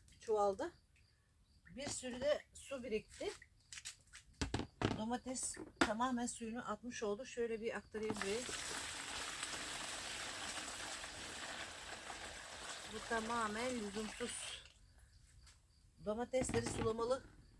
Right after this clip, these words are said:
yetiştirdiğimiz için çok sulu oluyor domatesler.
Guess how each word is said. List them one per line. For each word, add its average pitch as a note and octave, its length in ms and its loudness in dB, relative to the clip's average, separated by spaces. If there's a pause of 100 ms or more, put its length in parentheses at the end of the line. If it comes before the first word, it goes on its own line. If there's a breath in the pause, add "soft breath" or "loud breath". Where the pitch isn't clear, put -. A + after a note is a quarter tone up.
(120)
yetiştirdiğimiz G#3+ 760 -2
için F4 280 -4
çok D#4 240 -4
sulu C4 180 -6
oluyor G#3+ 320 4
domatesler. E3+ 560 2